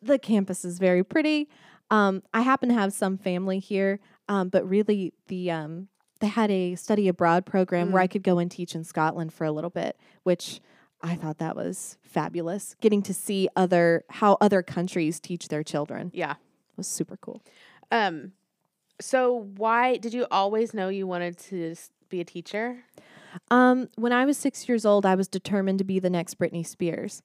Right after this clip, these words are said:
Speaker 2: <laughs>
Speaker 1: But
Speaker 2: She's a teacher of sorts.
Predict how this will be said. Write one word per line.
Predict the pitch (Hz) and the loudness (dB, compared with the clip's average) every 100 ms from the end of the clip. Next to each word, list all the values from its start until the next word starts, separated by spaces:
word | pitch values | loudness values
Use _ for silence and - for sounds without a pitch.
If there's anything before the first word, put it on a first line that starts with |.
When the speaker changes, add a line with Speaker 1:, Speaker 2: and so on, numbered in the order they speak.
| - | 4
Speaker 2:
<laughs> | 480 466 453 427 _ - 190 - | 4 6 4 0 _ -20 -4 4
Speaker 1:
But | 294 240 240 - | 6 6 4 -2
Speaker 2:
She's | - - 554 453 | -12 -10 -4 -2
a | |
teacher | - 196 170 156 | -2 -4 -4 -4
of | 151 | -4
sorts. | - - 202 220 | -6 -6 -4 0